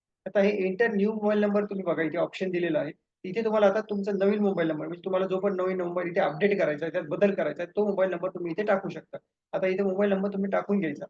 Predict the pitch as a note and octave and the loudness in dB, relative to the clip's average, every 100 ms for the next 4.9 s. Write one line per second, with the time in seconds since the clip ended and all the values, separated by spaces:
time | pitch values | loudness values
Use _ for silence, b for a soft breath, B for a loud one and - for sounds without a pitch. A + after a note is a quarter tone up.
0 | _ _ _ F3+ F#3+ G3+ G#3+ G#3+ G#3+ G#3 | _ _ _ -2 0 2 2 2 2 0
1 | G#3+ G3+ F#3+ G#3+ G#3 D#3+ F3+ F3 F3 F3+ | 0 0 2 2 2 2 0 -2 0 0
2 | E3 D#3+ D#3+ D3+ D3 - D#3+ E3+ F3+ F3+ | -2 -4 -6 -6 -6 -8 -6 -4 -2 -2
3 | F3 F3 F3 F3+ D#3 D#3 D#3 F3 G3 A3 | -2 -2 -6 -6 -8 -6 -6 -4 -2 -2
4 | A3+ A3+ A3 G#3 G3+ F#3+ D#3 D#3+ | -2 -4 -2 0 2 0 -2 -4